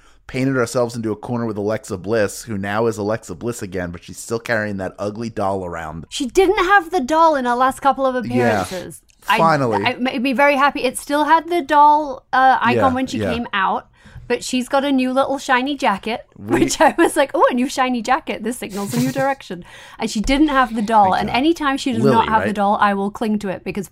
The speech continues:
Speaker 2: fuck
Speaker 1: Lily's the
Speaker 2: Lily.
Speaker 1: doll, yeah.
Speaker 2: Fuck that doll. Get, get, make it go away. I can't, I can't say enough good things. I'm hoping that the return of Bray means the end of Lily.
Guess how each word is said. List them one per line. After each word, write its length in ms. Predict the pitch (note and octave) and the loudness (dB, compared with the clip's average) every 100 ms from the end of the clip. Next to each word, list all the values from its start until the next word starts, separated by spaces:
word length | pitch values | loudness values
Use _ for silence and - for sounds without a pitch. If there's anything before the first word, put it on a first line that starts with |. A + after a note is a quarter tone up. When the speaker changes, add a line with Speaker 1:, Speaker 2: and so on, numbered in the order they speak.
| _ | _
Speaker 2:
fuck 180 | D4 - | 4 4
Speaker 1:
Lily's 200 | F#3 E3+ | 0 -4
the 60 | A3 | -2
Speaker 2:
Lily. 320 | G#3+ F#2+ F3 | -2 -4 -8
Speaker 1:
doll, 120 | B1+ | -14
yeah. 60 | - - | -18 -20
Speaker 2:
Fuck 300 | - - F4+ E4 | -2 0 2 4
that 200 | D4 C#4 | 2 4
doll. 380 | G#3+ F#3+ F#3 - - - - | 4 4 2 -6 -20 -20 -6
Get, 440 | - D#4 B3+ A#3+ G#3 | -2 2 4 4 2
get, 160 | C4+ | 2
make 220 | A#3+ E4 G#4+ | 4 4 4
it 100 | C4+ | 4
go 200 | C4+ B3+ | 6 6
away. 440 | A#3 F#3+ F#3+ F#3+ | 6 2 2 -2
I 100 | - | -2
can't, 360 | G#3 A#3+ B3 A#3+ - - - | -4 -2 -2 -4 -14 -8 -6
I 100 | A#3 | -4
can't 220 | B3+ G#3 | -6 -6
say 100 | A#3 | -4
enough 180 | G#3+ G3 | -2 -2
good 140 | G3 | -6
things. 160 | F#3+ - | -8 -2
I'm 160 | C#4 F4+ | -2 0
hoping 360 | F4 - D4+ C4 | 0 -2 -4 -4
that 100 | A3 | -4
the 80 | |
return 300 | A3+ G#3+ G#3 G#3 | -6 -4 -4 -4
of 80 | |
Bray 180 | G3+ F#3 | -2 -2
means 240 | F#3 F3+ F3 | -2 -4 -6
the 140 | G#3 | -6
end 180 | F#3+ F3+ | -4 -4
of 100 | F3 | -6
Lily. 340 | F3 - G3+ | -6 -8 -10